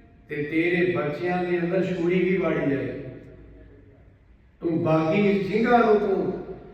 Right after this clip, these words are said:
ਰਖਵਾਲਾ ਬਣਾ ਕੇ ਘਰ ਲਿਆ ਹੈ। ਇਹਨਾਂ ਦੇ ਕਰਕੇ ਤੈਨੂੰ ਪਤਾ ਸਾਡੇ ਘਰ ਵਿੱਚ ਬਿਪਤਾ ਕੀ ਆ ਜਾਣੀ ਹੈ।" ਇਹਦੇ ਕੁਝ ਕੁਝ ਠੀਕ ਸੀ, ਕੁਝ ਘਰ ਵਾਲੇ ਜ਼ਿਆਦਾ ਡਰਾਤਾ। ਗੰਗਾ ਰਾਮ,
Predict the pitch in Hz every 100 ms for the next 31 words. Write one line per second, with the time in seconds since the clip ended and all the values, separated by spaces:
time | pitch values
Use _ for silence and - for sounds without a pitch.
0 | - 165 165 170 180 208 175 190 185 190
1 | 190 175 156 165 202 208 214 - - -
2 | - - - - - - - - - -
3 | - 175 214 214 208 202 196 202 202 208
4 | 208 208 208 220 240 214 196 190 202 202
5 | 175 175 196 196 180 170 170 208 208 214
6 | 214 208 208 208 202 202 - - - -
7 | - - - - - - - - - 143
8 | 165 170 160 160 185 185 170 - 165 185
9 | 180 180 170 - 151 - 151 160 139 143
10 | 156 151 147 143 - - - - - -
11 | - - - - - - - - - -
12 | - - - - - 127 143 147 165 160
13 | 147 135 - -